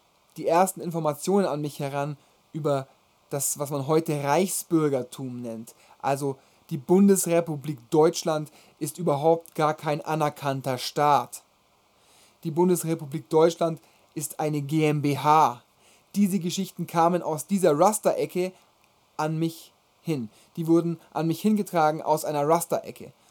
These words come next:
Und da hat's zum ersten Mal bei mir angefangen so, „Hä? Moment, das passt aber überhaupt nicht zusammen mit den Sachen, die ich selber recherchiert habe, unabhängig von irgendwelchen Verschwörungstheorien,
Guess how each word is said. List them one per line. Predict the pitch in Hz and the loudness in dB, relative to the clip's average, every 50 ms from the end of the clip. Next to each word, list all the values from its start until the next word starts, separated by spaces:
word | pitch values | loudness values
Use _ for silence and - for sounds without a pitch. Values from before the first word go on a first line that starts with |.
| _ _ _ _ _ _ _ _ _ _ _ | _ _ _ _ _ _ _ _ _ _ _
Und | 165 160 147 - | -8 -8 0 4
da | 165 175 196 196 | 4 6 6 4
hat's | 220 220 208 - | 2 0 0 -4
zum | - 190 170 | -6 -4 -4
ersten | 139 165 185 202 202 - - | -2 0 0 0 0 -2 -2
Mal | 190 175 175 175 | 0 2 2 2
bei | 170 165 | 2 0
mir | 170 170 156 | 0 0 -2
angefangen | 135 165 175 170 160 165 170 165 165 156 | -2 -2 -2 -4 -2 -4 -4 -4 -4 -4
so, | 147 147 131 _ _ _ _ _ | -6 -8 -10 _ _ _ _ _
„Hä? | - - 156 180 202 196 _ _ _ _ _ | -6 0 0 0 0 0 _ _ _ _ _
Moment, | - 156 165 185 190 165 151 - _ _ _ _ _ _ | -4 0 4 4 4 2 0 -6 _ _ _ _ _ _
das | - 151 143 - | -8 -6 -6 -8
passt | - - 196 202 208 208 - - | -4 2 2 2 2 0 -4 -2
aber | 165 170 175 | 0 2 2
überhaupt | 170 165 165 160 180 196 190 196 | 4 4 4 4 4 2 0 0
nicht | - 190 180 - _ - | -6 -6 -6 -6 _ -14
zusammen | 170 151 160 165 175 180 180 180 180 165 | -8 -2 0 0 0 0 -2 -2 -4 -6
mit | 165 151 _ | -8 -4 _
den | 170 170 165 160 | -2 0 2 0
Sachen, | 170 165 - - 170 156 | 0 -2 -2 -6 -8 -6
die | 139 170 165 | -8 -10 -12
ich | - 160 - - | -12 -14 -10 -6
selber | - - 180 214 233 202 190 170 165 160 151 | 2 4 6 6 6 6 6 4 4 2 0
recherchiert | 156 156 151 - - 143 139 - - 214 214 - - | -2 -4 -4 -2 -4 -4 -4 -4 -4 -4 -4 -4 0
habe, | 165 151 143 151 151 - | 0 0 2 2 0 -2
unabhängig | - 214 254 294 226 202 - 180 175 170 165 156 | -2 0 4 4 4 4 2 0 0 0 0 -2
von | - 165 160 165 | -4 -8 -8 -4
irgendwelchen | 151 190 175 180 175 165 165 165 - 160 | 0 0 0 4 4 2 2 2 -4 -8
Verschwörungstheorien, | 139 151 135 - - 196 247 262 226 190 165 - - - 170 156 151 151 160 165 180 175 | -8 -8 -10 -4 2 6 6 6 6 4 -2 -6 -4 -4 -4 -4 -4 -4 -6 -6 -8 -8